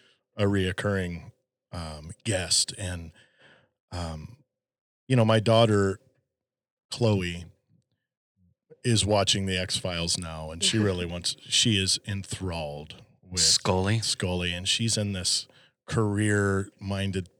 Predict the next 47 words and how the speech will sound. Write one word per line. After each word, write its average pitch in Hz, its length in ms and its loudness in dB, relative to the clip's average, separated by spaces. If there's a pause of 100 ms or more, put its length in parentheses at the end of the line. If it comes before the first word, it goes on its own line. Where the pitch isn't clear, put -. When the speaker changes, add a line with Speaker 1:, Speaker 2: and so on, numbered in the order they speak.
(360)
Speaker 1:
part 95 260 -6
at, 82 100 -12
like, 87 280 -12
eight. 90 360 -8 (640)
She's 110 200 2
just - 220 4
smart 104 360 0
as 95 160 0
a 92 60 -6
whip, 87 440 -8
and 87 200 -12 (600)
no, 143 160 2
she's 139 260 4
not, 113 180 2
eighth 113 200 2
grade, 95 280 0
I'm 92 100 -6
sorry, - 300 -2
eighth 95 200 -4
grade. 90 220 -4
So - 140 2
she's 113 200 2
smart 139 280 6
as 117 120 2
a 110 60 4
whip, 87 240 -6
and, 98 300 -10
and 98 240 -8 (580)
I'm 117 120 0
thinking 170 380 0
to 156 80 2
myself, 113 600 4 (840)
what 123 260 4
is 220 240 2
the 135 140 2
make, 120 400 2
what 139 220 -2
kind 214 180 -2
of 214 100 -2
a 170 80 4
person - 680 -2 (520)
would, 110 680 2
d-, 123 80 -4
would 120 260 2
you 135 240 4
say 85 320 2
might 107 460 -2